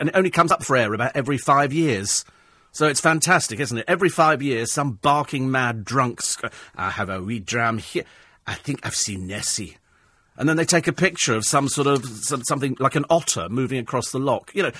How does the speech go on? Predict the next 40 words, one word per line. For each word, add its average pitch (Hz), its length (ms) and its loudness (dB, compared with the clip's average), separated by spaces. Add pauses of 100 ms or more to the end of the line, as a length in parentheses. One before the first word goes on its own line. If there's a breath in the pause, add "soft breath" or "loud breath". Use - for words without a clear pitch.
you'd 220 140 -6
think 294 160 0
in 240 80 2
this - 160 4
day 202 180 4
and 196 80 2
age, 104 400 0
when 160 100 -2
we've, 165 240 0
every 233 280 0
single 196 320 2
phone 208 380 2
has 117 100 -2
got - 160 -2
a - 20 0
digital 170 420 0
camera 170 400 0
on 98 140 -6
it. 82 140 -14 (240 loud breath)
I 135 40 -2
mean, 175 120 4
I'm, 214 240 2
I 190 100 0
can 196 160 -4
film 139 560 0
any 196 220 0
part 147 340 0
of, 123 140 -8 (260)
of, 113 240 -6
of 110 100 -6
any, 113 120 -2
well, 117 160 -4
anything. 107 260 -6
I 92 80 -8
can 101 160 -10
film 127 320 2
anything 113 400 -4 (220 loud breath)
in 156 200 -4
H 160 280 0
D. 180 340 0